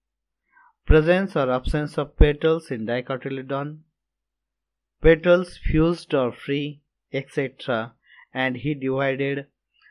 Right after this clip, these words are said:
plant kingdom into nine series. And second,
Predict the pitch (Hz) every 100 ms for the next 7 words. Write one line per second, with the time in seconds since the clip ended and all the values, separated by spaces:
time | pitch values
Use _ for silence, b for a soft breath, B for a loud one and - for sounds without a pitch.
0 | b _ 147 147 143 147 139 135 139 139
1 | 127 123 143 139 113 113 120 117 - 101
2 | 87 78 - _ _ _ _ _ _ _
3 | b b b b 135 131 131 127 120 -
4 | - 175 175 113 98